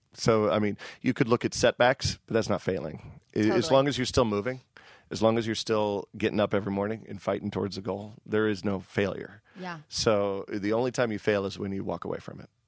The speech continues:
Speaker 1: And if you just go, "Oh, well, screw that."
Speaker 2: Right.
Speaker 1: And then that's when you fail. And y-, y-, and ju-, not in life, but just in that particular aspect.
Speaker 2: Yeah.
Speaker 1: But if you really wanna come to town and be a recording artist,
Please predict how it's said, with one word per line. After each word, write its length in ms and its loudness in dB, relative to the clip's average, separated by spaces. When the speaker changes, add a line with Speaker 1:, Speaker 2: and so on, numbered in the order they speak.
Speaker 1:
And 140 -4
if 220 -8
you 160 -6
just 180 -8
go, 140 2
"Oh, 260 6
well, 340 2
screw 280 -4
that." 200 -6
Speaker 2:
Right. 220 0
Speaker 1:
And 220 -4
then 200 -20
that's 420 6
when 220 -2
you 80 -4
fail. 300 -6
And 420 0
y-, 120 0
y-, 480 2
and 160 0
ju-, 160 4
not 160 6
in 80 2
life, 340 4
but 120 -6
just 200 -2
in 60 4
that 180 2
particular 460 -2
aspect. 520 -8
Speaker 2:
Yeah. 220 -6
Speaker 1:
But 200 2
if 200 -6
you 160 -2
really 320 0
wanna 180 -2
come 160 -2
to 80 -6
town 200 0
and 60 -2
be 100 -4
a 60 -2
recording 380 -4
artist, 440 -8